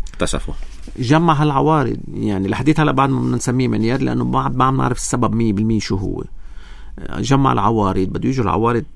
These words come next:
Speaker 2: تقريبًا كلهم سوا مع بعض. مريض دوخة واعي مية بالمية،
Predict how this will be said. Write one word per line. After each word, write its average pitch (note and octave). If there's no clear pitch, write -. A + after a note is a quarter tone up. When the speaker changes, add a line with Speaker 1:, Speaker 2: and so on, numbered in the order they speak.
Speaker 2:
تقريبًا -
كلهم -
سوا -
مع A1+
بعض. -
مريض G2
دوخة D#3
واعي A#2+
مية A2+
بالمية، A2